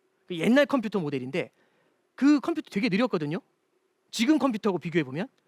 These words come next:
그 컴퓨터가 그때 당시 돈으로 거의 이렇게 저렇게 해서 칠, 팔십만 원 했던 것 같습니다. 근데 그게 구십 년대 초반이거든요. 구십 년대 초반에 칠, 팔십만 원이면 적은 돈은 아니지 않나요? 근데 지금 보면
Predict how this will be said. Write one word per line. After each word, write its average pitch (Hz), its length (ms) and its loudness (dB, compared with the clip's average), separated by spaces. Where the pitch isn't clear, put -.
그 277 120 -4
컴퓨터가 330 420 0
그때 320 320 0
당시 269 280 2
돈으로 185 440 -2
거의 294 300 2
이렇게 269 240 2
저렇게 233 260 -4
해서 208 100 -4
칠, - 180 -6
팔십만 302 400 0
원 185 80 0
했던 190 200 -4
것 151 80 -6
같습니다. 120 360 -14
근데 254 100 0
그게 247 100 2
구십 220 260 -4
년대 294 180 2
초반이거든요. 180 520 -4
구십 226 220 2
년대 302 300 2
초반에 262 580 0
칠, - 180 -4
팔십만 285 400 -2
원이면 185 400 -2
적은 220 320 0
돈은 214 220 2
아니지 160 260 -2
않나요? 143 300 -6
근데 247 100 -6
지금 262 280 0
보면 180 400 0